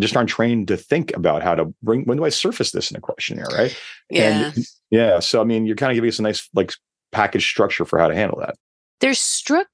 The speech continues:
Speaker 2: absolutely. I mean, how do I do this consistently? If I have a firm with ten or twenty advisors, how do I make sure that is being done to some extent consistently across all of those advisors?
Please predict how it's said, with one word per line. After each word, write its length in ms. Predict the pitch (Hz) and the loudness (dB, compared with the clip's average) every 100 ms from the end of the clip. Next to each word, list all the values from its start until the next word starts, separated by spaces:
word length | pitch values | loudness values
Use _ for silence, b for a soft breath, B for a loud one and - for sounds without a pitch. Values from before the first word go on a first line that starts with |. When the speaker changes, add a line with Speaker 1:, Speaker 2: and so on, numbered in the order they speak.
| - 185 - | -4 -2 2
Speaker 2:
absolutely. 800 | 226 262 - 208 175 143 143 147 | 2 0 -2 2 2 2 2 2
I 40 | |
mean, 220 | 151 156 - | 2 0 0
how 160 | 202 | 0
do 100 | 247 | 2
I 100 | 254 | 2
do 160 | 208 190 | 2 0
this 220 | 175 - | 0 -2
consistently? 1000 | - 160 - 147 - 143 - 143 139 131 - | -4 -4 -2 -4 -2 -2 0 0 0 0 -2
If 180 | 156 | 0
I 140 | 175 180 | 2 2
have 140 | 190 | 0
a 80 | 196 | -2
firm 500 | - - 151 147 151 | -4 -2 -2 0 0
with 340 | 143 135 - - B B B _ | 0 0 -4 -12 B B B _
ten 220 | - 160 | -2 2
or 80 | 156 | 2
twenty 320 | - 160 147 | 0 0 0
advisors, 580 | 139 143 123 131 143 151 | 0 0 0 0 -2 -4
how 180 | - 156 | -2 0
do 120 | 151 | 0
I 80 | 143 | 0
make 220 | 139 139 | -2 -4
sure 160 | - 139 | -4 0
that 180 | 127 - - | 0 -2 0
is 280 | 151 160 | 0 0
being 240 | - 139 127 | -2 0 2
done 180 | 123 120 | 0 0
to 80 | |
some 260 | 110 - 147 | 0 0 0
extent 400 | 190 - 170 160 | 0 -2 -2 0
consistently 720 | 180 165 156 - 165 156 160 | 0 0 -2 -2 -2 0 -2
across 500 | 131 - 135 135 - | 0 0 0 0 -4
all 220 | - 135 | -2 -2
of 100 | 135 | 0
those 260 | 139 127 127 | 0 0 -2
advisors? 640 | 127 127 127 127 123 131 | -2 0 0 0 -2 -2